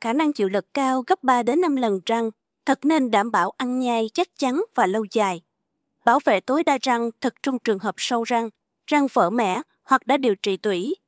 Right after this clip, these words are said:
Tô màu răng sứ sáng tự nhiên và tương thích với màu răng sứ sáng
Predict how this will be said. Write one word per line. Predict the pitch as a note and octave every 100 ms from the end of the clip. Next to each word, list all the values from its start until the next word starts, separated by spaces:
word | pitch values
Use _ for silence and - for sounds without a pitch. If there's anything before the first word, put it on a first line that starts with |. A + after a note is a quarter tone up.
| _ _ _ _ _
Tô | F#4 F4+
màu | D4 A#3+
răng | C#4 C#4 C4+
sứ | D#4+ F4
sáng | D#4 D4 -
tự | A3+
nhiên | F#3+ A3+ B3 A#3+ A3+
và | G3
tương | - A#3
thích | E4 -
với | G4
màu | G4+ A#3 F#3
răng | A#3+ A#3+
sứ | C#4 E4+
sáng | - C#4+